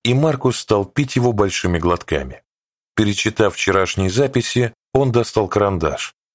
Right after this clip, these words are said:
поставил число и продолжил на новой странице.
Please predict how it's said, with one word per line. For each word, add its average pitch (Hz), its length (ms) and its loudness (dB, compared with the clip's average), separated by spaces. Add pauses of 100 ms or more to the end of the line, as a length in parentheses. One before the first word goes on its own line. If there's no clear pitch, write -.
(160)
поставил 87 520 0
число 110 540 -2 (280)
и 110 100 0
продолжил 120 640 2
на 101 140 2
новой 82 220 0
странице. - 640 -4